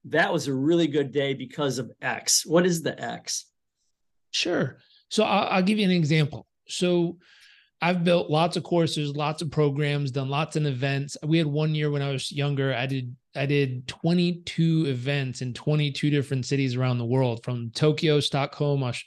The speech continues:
Speaker 2: um, the Gold Coast of Australia, all over the United States, Canada.
Speaker 1: Wow.
Speaker 2: We were everywhere.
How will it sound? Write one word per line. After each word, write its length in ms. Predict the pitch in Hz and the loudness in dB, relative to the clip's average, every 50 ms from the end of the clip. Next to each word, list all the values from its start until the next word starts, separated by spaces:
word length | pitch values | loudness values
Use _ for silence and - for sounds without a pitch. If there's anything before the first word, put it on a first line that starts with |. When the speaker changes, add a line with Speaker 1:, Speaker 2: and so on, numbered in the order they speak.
| - | -4
Speaker 2:
um, 500 | 135 123 120 117 117 117 113 117 117 117 | -2 -2 0 -2 -2 -2 -4 -6 -6 -6
the 100 | - - | -6 -2
Gold 260 | 123 135 147 156 147 | 2 4 4 4 4
Coast 260 | 147 - 147 139 - 139 | 4 2 2 2 2 0
of 60 | 131 | 0
Australia, 600 | 131 123 - - 147 147 143 143 143 143 139 135 - | -2 -2 -2 -2 0 0 2 2 2 2 2 0 -2
all 220 | - 143 151 156 156 | -2 -2 0 0 0
over 140 | 151 135 139 | 0 0 0
the 60 | 139 | -2
United 340 | 135 131 131 131 127 117 117 | -2 0 -2 -2 -4 -4 -8
States, 440 | - - 151 143 143 139 139 - | -6 -2 -2 0 0 -2 -4 -8
Canada. 560 | - - - 139 143 143 143 139 139 135 131 127 | -10 -6 -2 2 2 4 4 4 2 2 0 0
Speaker 1:
Wow. 80 | - - - - _ - | -4 -10 -20 -20 _ 2
Speaker 2:
We 120 | 156 160 | 4 4
were 60 | 151 143 | 6 6
everywhere. 400 | 143 143 131 123 113 107 101 | 4 4 2 0 -2 -4 -8